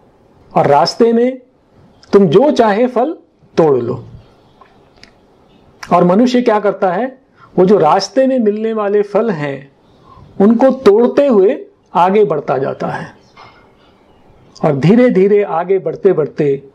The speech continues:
वो एक दिन मृत्यु के समक्ष आ जाता है। तो ये इस प्रकार का हमारा जीवन है और इस प्रकार का हमारा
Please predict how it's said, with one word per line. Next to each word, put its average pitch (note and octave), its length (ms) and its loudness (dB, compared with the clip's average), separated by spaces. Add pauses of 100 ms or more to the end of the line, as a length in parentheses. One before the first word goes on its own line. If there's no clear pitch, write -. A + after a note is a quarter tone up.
(500)
वो D#3+ 180 -4
एक G3 260 2
दिन D#3+ 380 -2 (360)
मृत्यु E3 380 2
के F3 320 0 (300)
समक्ष E3+ 580 -2 (1300)
आ C3+ 120 -2
जाता A#2+ 360 -6
है। - 280 -16 (1300)
तो A3 80 -2
ये B3 160 -2
इस B3 220 -4
प्रकार G#3+ 480 -2
का G#3+ 160 -4
हमारा E3+ 400 -6
जीवन D3+ 380 -6
है F#3 340 -6 (460)
और E3 420 -4
इस B3 140 2
प्रकार F#3 480 0
का F#3+ 140 0
हमारा D3+ 540 -4